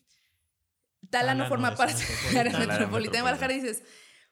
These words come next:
Speaker 1: ¿por qué demonios Tala no es par-, no forma parte del área metropolitana de Guadalajara?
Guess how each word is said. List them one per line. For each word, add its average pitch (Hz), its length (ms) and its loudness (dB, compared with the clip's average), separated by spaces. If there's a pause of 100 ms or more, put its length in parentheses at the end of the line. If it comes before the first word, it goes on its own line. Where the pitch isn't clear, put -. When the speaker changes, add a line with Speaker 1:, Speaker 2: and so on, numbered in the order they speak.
Speaker 1:
¿por 254 160 -4
qué 359 120 -4
demonios 466 440 -6
Tala 392 280 -2
no 370 80 -8
es 370 80 -8
par-, - 260 -6
no 277 120 -6
forma 349 260 -6
parte 359 200 -6
del 349 80 -4
área 294 120 -2
metropolitana 262 400 -10
de - 20 -6
Guadalajara? 247 680 -6